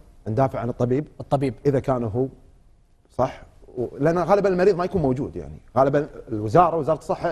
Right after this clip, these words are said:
Speaker 1: هي تكون تمثل المريض.
Speaker 2: لا، ممكن تدافعون عن المريض؟
Speaker 1: المريض ما يكون موجود، وزارة الصحة توجه الاتهام حق الطبيب، وإحنا كنا ندافع عن الطبيب.
Speaker 2: طبعًا كون هناك سبع قضايا تنظرها المحاكم ضد الوزارة في مجال الأخطاء الطبية تقريبًا هذا سنة ألفين وثلاثة عشر، يعني
Speaker 1: شوف،
Speaker 2: هذا ما
Speaker 1: إحنا،
Speaker 2: يعتبر
Speaker 1: إحنا،
Speaker 2: ظاهرة؟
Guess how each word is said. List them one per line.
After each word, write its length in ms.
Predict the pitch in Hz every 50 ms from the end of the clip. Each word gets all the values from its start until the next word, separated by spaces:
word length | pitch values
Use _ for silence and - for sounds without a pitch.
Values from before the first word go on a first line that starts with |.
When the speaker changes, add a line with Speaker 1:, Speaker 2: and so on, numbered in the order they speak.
| 143 170
Speaker 1:
هي 180 | 156 185 165
تكون 280 | 156 - - 180 190 196 - - - - - - -
تمثل 240 | 156 - - 160
المريض. 280 | 139 131 131 131 127 143
Speaker 2:
لا، 100 | 165 160
ممكن 260 | 170 196 202 - 214
تدافعون 480 | 196 170 143 175 170 - 160 175 180 151
عن 140 | 147 160 160
المريض؟ 320 | 156 151 156 170 202 202 - - - - - - - _ _ -
Speaker 1:
المريض 260 | 120 139 - 196 165
ما 80 | 165 180
يكون 180 | 185 - 180
موجود، 240 | 175 175 151 151 117
وزارة 240 | 110 107 170 170 -
الصحة 380 | - - - 196 185 - 170 185
توجه 400 | - - 160 180 165 139 143 143
الاتهام 520 | 139 127 - - 135 143 175 190 196 190
حق 160 | - - - 180 185 165 - - - - - - - - - _ - 120
الطبيب، 360 | 131 117 175 160 131 110 120 - - - - - -
وإحنا 220 | 208 226 180 202
كنا 260 | 190 - 185 196 220
ندافع 240 | 226 190 160 131 120
عن 80 | 107 110
الطبيب. 180 | - - 101
Speaker 2:
طبعًا 280 | - 175 156 160 196 196
كون 220 | - - 214 214
هناك 240 | 190 202 202 208 -
سبع 260 | - - 208 170 165
قضايا 340 | 170 - 185 180 202 196 170
تنظرها 320 | 151 - 165 160 175 165 170
المحاكم 440 | 160 156 - - 170 - 165 156
ضد 160 | 147 160 147 156
الوزارة 340 | 147 151 143 151 170 156
في 120 | 143 - 156
مجال 220 | 151 147 143 156
الأخطاء 260 | 143 135 - - 147
الطبية 320 | 143 143 156 143 147 156 143
تقريبًا 380 | 135 151 - 147 147 143 135
هذا 400 | 139 151 143 143 139 135 127 131
سنة 220 | 131 - - 143 139 -
ألفين 180 | 139 131 160 151
وثلاثة 320 | 135 - 143 - - 147
عشر، 240 | 117 113 - - - - _ - -
يعني 40 | 120
Speaker 1:
شوف، 100 | 143 143
Speaker 2:
هذا 100 | 151 185
ما 40 | 170
Speaker 1:
إحنا، 60 | 170 -
Speaker 2:
يعتبر 160 | 170 196 185
Speaker 1:
إحنا، 160 | 196 180 190 202
Speaker 2:
ظاهرة؟ 300 | 196 190 208 214 220